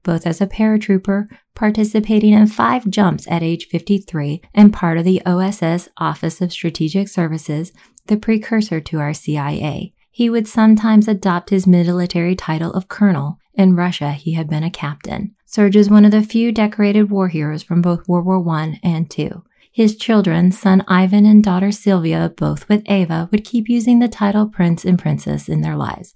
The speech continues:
and Sylvia married another former Crimean prince. In a separate YouTube interview, Lady C also gave very interesting tidbits that Wallis Simpson would have been a very substantial heiress on her own,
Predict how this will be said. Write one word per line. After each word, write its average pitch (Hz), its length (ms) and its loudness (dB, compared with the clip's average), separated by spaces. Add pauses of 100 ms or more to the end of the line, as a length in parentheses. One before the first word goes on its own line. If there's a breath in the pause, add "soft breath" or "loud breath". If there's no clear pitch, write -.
and 233 180 4
Sylvia 196 460 2
married 190 480 2
another 214 680 6
former 147 520 -6
Crimean 151 520 -4
prince. - 460 -12 (240)
In 202 140 4
a 208 80 6
separate 208 440 -2
YouTube 196 380 2
interview, 175 440 0
Lady 185 300 2
C 208 300 2
also 220 300 -4
gave 247 240 -2
very 240 260 0
interesting 220 540 2
tidbits 190 520 -2
that - 220 -6
Wallis 196 400 -4
Simpson 214 480 2
would 180 120 0
have 196 140 0
been 208 140 4
a 220 100 4
very 214 360 0
substantial 185 720 -2
heiress 180 440 -6
on 175 160 -4
her 180 220 -6
own, 185 360 -4